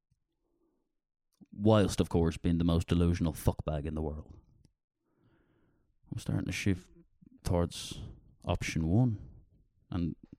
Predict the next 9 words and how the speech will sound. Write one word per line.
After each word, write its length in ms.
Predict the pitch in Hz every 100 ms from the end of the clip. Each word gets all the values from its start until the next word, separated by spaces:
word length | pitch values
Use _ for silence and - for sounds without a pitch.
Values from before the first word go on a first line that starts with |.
| _ _ _ _ _ _ _ _ _ -
of 120 | -
course, 240 | - 95 -
there's 120 | 87
also 280 | 90 - 82
the 100 | 80
basics, 480 | 90 92 - 80
but 200 | - 78
the 60 | 87
what? 260 | 101 139